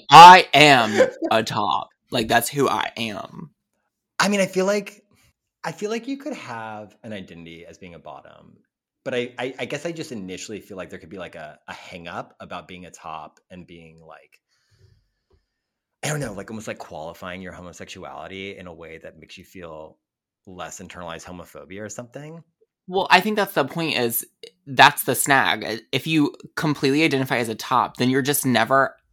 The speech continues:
Speaker 1: and I think there is some sort of level of gay that does require you to be penetrated by another man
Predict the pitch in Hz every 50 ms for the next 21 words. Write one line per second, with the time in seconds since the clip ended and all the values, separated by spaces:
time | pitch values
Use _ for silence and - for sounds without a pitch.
0 | - 151 156 - - 180 220 226 - 285 285 - 208 180 - - 131 135 139 131
1 | - - - 127 120 135 131 - - 131 131 131 120 113 117 107 107 113 113 110
2 | 110 107 - - 107 104 107 110 113 117 113 - 113 117 113 110 110 123 123 -
3 | - 120 110 117 117 110 113 110 104 110 110 - - 110 107 107 117 113 101 101
4 | 104 101 98 104 98 98 92 95 117 123 113 - - - - -